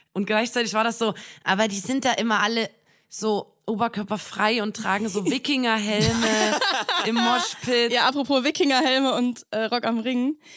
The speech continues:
Speaker 2: In eurem Song Männer geht's ja auch darum, dass Festivals voll sind mit Männern im Line-Up. Und es ist ja auch nicht nur so ein Gefühl von euch, das ihr irgendwie habt, sondern faktisch und statistisch ja wirklich erwiesen, dass irgendwie über achtzig Prozent Männer auf Festivalbühnen stattfinden.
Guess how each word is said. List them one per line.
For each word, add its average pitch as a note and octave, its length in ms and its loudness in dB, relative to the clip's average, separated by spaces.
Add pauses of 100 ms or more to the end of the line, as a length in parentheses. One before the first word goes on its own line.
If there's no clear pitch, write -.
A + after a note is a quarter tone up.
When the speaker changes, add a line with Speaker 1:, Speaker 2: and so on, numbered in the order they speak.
(120)
Speaker 2:
In G#3+ 100 -4
eurem A#3+ 340 2
Song B3 420 0
Männer C4+ 280 2
geht's A3+ 400 -6
ja B3+ 180 2
auch B3 40 0
darum, A#3+ 240 -2
dass A3+ 380 -6
Festivals A#3 720 -4
voll B3+ 400 0
sind B3 260 -2
mit A#3+ 180 -4
Männern A3+ 340 0
im G#3 100 -4
Line-Up. G3+ 540 -4
Und G#3+ 180 -4
es G#3+ 80 -10
ist A3+ 120 -8
ja G#3+ 280 0
auch G#3+ 80 -6
nicht A#3+ 180 -4
nur A3+ 80 0
so G#3+ 100 -6
ein G#3+ 60 -6
Gefühl B3+ 380 -4
von G#3+ 160 -2
euch, B3 340 0
das G#3 160 -8
ihr A#3+ 160 -2
irgendwie G#3+ 260 -4
habt, G#3+ 300 -4 (360)
sondern A3+ 280 0
faktisch B3 400 -4
und A3 220 -2
statistisch A#3 520 -4
ja G#3 120 -2
wirklich A3+ 200 -8
erwiesen, A3+ 440 -4
dass G#3 160 -8
irgendwie G#3+ 340 -6 (300)
über A3 200 0
achtzig - 280 -4
Prozent A3+ 520 -4
Männer A3 440 2
auf F#3 100 -2
Festivalbühnen F#3+ 580 -4
stattfinden. F#3+ 640 -4